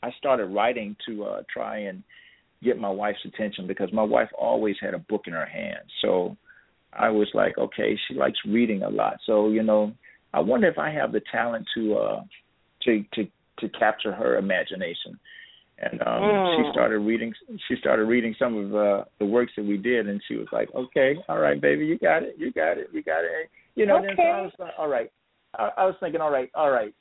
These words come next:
Speaker 1: she's my wife. Of course she's gonna say something like that." But, um, uh, um, I started letting, um, other readers come into my world, and they were like, "Man, I had no idea you had this type of talent."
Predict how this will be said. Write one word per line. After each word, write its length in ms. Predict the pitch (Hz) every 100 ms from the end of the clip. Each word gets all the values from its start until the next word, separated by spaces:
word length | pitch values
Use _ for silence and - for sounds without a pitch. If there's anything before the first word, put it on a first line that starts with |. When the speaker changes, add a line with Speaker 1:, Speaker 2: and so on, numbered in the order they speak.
| -
Speaker 1:
she's 160 | 160
my 140 | 131 104
wife. 260 | 101 92 -
Of 80 | 123
course 200 | - 196
she's 160 | 170 135
gonna 200 | 120 101
say 180 | 117 107
something 220 | 117 104
like 200 | 104 98 90
that." 260 | 95 104
But, 160 | 113 113
um, 380 | 113 104 101 104 _ _ _ _ - - 131
uh, 540 | 127 123 123 120 120 -
um, 320 | 123 120 123
I 100 | 123
started 280 | - 127 120
letting, 460 | 117 117 113 110 110 _ _ _ _ _
um, 300 | 117 113 110 110
other 240 | 120 117
readers 340 | 113 117 107 -
come 200 | 127 113
into 300 | 113 110 107
my 120 | 110
world, 420 | 101 98 104 104 98
and 120 | 101
they 60 |
were 100 | 101
like, 260 | 98 95 - -
"Man, 460 | 95 113 110 92 - -
I 240 | - 113
had 360 | 110 113 101 -
no 160 | 104 110
idea 280 | 104 104 104
you 180 | 98
had 180 | 101 104
this 140 | 95 -
type 260 | 107 95
of 80 | -
talent." 400 | - 60 57 50